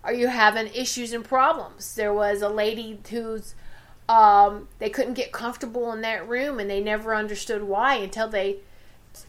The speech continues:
they finally, "Oh my goodness, the E M F's a smart meter." They had a whole bunch of problems happen after the smart meter was put in. So once they started reducing their,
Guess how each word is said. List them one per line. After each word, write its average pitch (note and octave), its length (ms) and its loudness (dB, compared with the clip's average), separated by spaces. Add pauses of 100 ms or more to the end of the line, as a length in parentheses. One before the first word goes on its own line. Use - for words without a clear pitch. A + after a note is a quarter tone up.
(200)
they F#3+ 180 0
finally, G#3 720 -4
"Oh D4+ 200 0
my A#3+ 140 -4
goodness, C4 380 -4
the G3+ 200 -10
E G#3+ 60 -4
M G#3 100 -6
F's B3+ 240 -4
a G3+ 80 -6
smart B3 400 -6
meter." F#3+ 280 -8
They G3 160 -2
had G#3+ 200 0
a G3 80 0
whole A#3 440 -2 (260)
bunch B3 220 2
of A#3+ 120 -6
problems B3+ 580 4
happen A#3+ 420 -4 (160)
after A3+ 440 -2
the G#3+ 120 -6
smart G3+ 340 -8
meter F#3+ 340 -8
was F#3 240 -10
put G3 220 -10
in. F3 180 -8 (380)
So G#3+ 200 -4
once G#3+ 360 -4
they B3+ 180 2
started A#3+ 800 2 (560)
reducing C#4 920 -4 (100)
their, A3+ 640 2